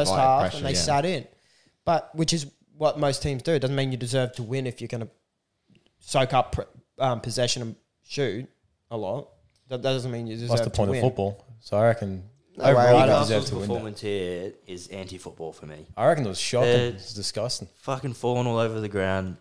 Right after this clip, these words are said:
Speaker 4: wasting time, kicking the ball away. Are you, are you footballers or are you just here to fucking be on the field and take part? Like,
Speaker 1: Yeah.
Speaker 3: Like, I understand
Speaker 4: for
Speaker 3: that to slow down game of play, you gotta do it to break momentum, but it was shocking.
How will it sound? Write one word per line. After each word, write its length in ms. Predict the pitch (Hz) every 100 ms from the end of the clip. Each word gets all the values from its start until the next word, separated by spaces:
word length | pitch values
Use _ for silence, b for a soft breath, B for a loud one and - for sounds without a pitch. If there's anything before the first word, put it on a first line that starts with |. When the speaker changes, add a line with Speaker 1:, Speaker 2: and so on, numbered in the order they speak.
| _ _
Speaker 4:
wasting 300 | 110 107 -
time, 300 | 98 98 101
kicking 240 | 92 113 101
the 80 | 90
ball 240 | 92 92
away. 320 | 90 92 90 - _ _ _ _ _ _ _ _ _ _ _ _ _ _ -
Are 40 | 110
you, 160 | 107 104 _ _ _ -
are 60 | 104
you 140 | 104
footballers 520 | - 123 156 190 151
or 160 | 120 110
are 40 |
you 360 | 104 107 101 95 - -
just 220 | 104 -
here 140 | 107
to 60 | 98
fucking 520 | - 95 - 92 92
be 120 | 98
on 120 | 95 90
the 60 |
field 320 | - 92 92
and 140 | 87 87
take 200 | 98 87
part? 320 | 90 85 - _
Like, 120 | - -
Speaker 1:
Yeah. 100 | 50 - - _ _ _ -
Speaker 3:
Like, 140 | 113
I 100 | 135
understand 460 | 165 147 - 127 120
Speaker 4:
for 40 | 113
Speaker 3:
that 440 | 110 - - _ _ _ _ -
to 100 | -
slow 280 | 113 - 117
down 380 | 117 110 104 101
game 280 | 95 104 98
of 100 | -
play, 300 | - 104 101
you 60 | 95
gotta 180 | 95 85
do 200 | 101 101
it 80 | -
to 140 | 101 - -
break 260 | 104 98
momentum, 580 | 101 95 101 104 98 92
but 260 | 98 95 b b b b b
it 60 | 135
was 120 | 139
shocking. 400 | - 107 107 92